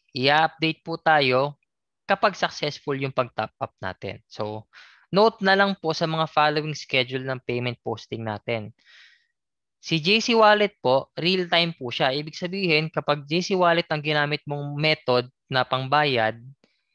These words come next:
same time po, mag-a-appear na po sa operator's wallet natin. Si credit and debit card naman po, it takes about twenty minutes, while si online banking, over-the-counter bank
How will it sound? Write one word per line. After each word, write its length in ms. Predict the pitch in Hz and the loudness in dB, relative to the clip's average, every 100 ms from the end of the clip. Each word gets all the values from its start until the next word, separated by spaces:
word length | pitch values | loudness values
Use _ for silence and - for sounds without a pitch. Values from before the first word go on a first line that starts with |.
| _ | _
same 400 | - - 180 185 | -10 0 0 0
time 320 | - 170 175 170 | 0 0 0 -2
po, 380 | 127 123 - _ _ _ 139 | -2 0 -2 _ _ _ -6
mag-a-appear 580 | 143 156 143 - 156 | 2 4 2 2 -2
na 140 | 143 139 | 0 -4
po 140 | 131 | -6
sa 480 | 127 - 117 117 123 _ _ _ _ _ _ _ _ _ _ _ - | -10 -2 0 0 -4 _ _ _ _ _ _ _ _ _ _ _ -4
operator's 640 | 131 131 131 123 - 123 - | -4 0 0 0 0 -4 -2
wallet 340 | 110 107 107 - | -2 0 -4 -10
natin. 640 | 92 - 113 98 98 113 _ _ _ | -16 -6 -6 -6 -12 -20 _ _ _
Si 160 | - - | -14 -12
credit 480 | - 202 214 214 208 | 2 4 4 2 0
and 160 | 190 | 2
debit 320 | 180 175 175 - | 2 2 0 0
card 180 | 156 | 0
naman 280 | 156 160 160 | 0 -2 -4
po, 140 | - 139 | -6 -6
it 120 | 143 - | -8 -4
takes 260 | 160 - - | -4 -4 -4
about 340 | 135 139 131 | 0 0 0
twenty 380 | 131 131 - 143 | -2 -4 -2 -4
minutes, 560 | 170 135 160 - - _ _ | -2 -2 -4 -8 -16 _ _
while 540 | - 135 147 139 135 143 _ _ _ _ | -2 2 2 0 -6 -10 _ _ _ _
si 160 | - - | -12 -2
online 400 | 180 220 233 202 | 2 2 2 2
banking, 640 | 190 175 - 143 190 226 _ _ _ _ - | 2 0 -2 -2 -2 -8 _ _ _ _ -2
over-the-counter 1200 | 165 175 175 175 156 156 147 139 135 135 139 139 | 2 2 2 2 2 0 -2 -2 0 2 0 -4
bank 320 | 117 117 131 | 0 0 0